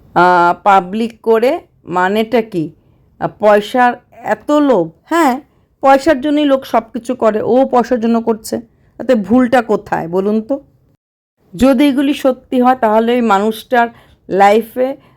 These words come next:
আহ, অন্য কেউ আছে হান্ড্রেড পার্সেন্ট শিওর। আর, আহ, কোনো হাজব্যান্ড এত, ও, উদাসীন হতে পারে না। উম, আর তুই যদি তোমাদের নাটক,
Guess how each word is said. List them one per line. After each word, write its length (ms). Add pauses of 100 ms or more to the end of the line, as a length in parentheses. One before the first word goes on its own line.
(160)
আহ, 300
অন্য 400
কেউ 240
আছে 320
হান্ড্রেড 220
পার্সেন্ট 240
শিওর। 300 (440)
আর, 420
আহ, 960
কোনো 300
হাজব্যান্ড 480
এত, 300 (640)
ও, 320 (720)
উদাসীন 460
হতে 240
পারে 300
না। 260 (420)
উম, 760
আর 120
তুই 300
যদি 220
তোমাদের 540
নাটক, 440